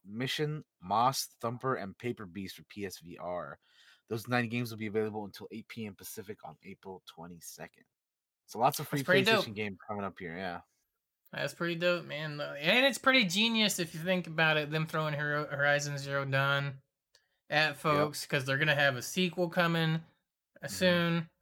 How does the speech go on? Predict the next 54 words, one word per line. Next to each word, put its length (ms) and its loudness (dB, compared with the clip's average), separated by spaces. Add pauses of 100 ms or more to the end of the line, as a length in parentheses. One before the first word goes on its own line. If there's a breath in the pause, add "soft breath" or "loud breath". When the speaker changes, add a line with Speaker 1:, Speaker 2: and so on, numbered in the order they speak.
(320)
Speaker 1:
They 100 -2
Speaker 2:
and 120 2
Speaker 1:
get 40 2
people 220 2
Speaker 2:
then, 0 -
Speaker 1:
hyped 160 -2
Speaker 2:
you 60 -4
Speaker 1:
for 60 -2
Speaker 2:
know, 20 -6
Speaker 1:
that 180 -2
Speaker 2:
get, 160 -2
Speaker 1:
one, 0 -
yeah. 160 -8 (180)
Speaker 2:
get 220 2
people 300 0
into 420 0
it, 80 -6
right? 420 -4
Like, 280 -8
they'll 120 -4
wanna 220 8
play 160 6
Speaker 1:
Horizon 100 2
Speaker 2:
that 120 4
Speaker 1:
Zero 160 6
Speaker 2:
sequel. 20 -
Speaker 1:
Dawn, 380 8
by 160 8
the 120 0
way, 460 0
is 180 -6
a 80 -6
fantastic 920 -6
fucking 260 -10
game. 200 -12
It's 220 -12
my 180 -6
game 280 -4
of 60 -4
the 80 -4
year 220 -4
for 120 -16
twenty 240 -8
seventeen. 500 -10
It 80 -10
was, 180 -14
it's 140 -20
a 40 -20
great, 340 -10
great, 240 -8
great 200 -14
game, 140 -20
great 220 -14
game. 240 -18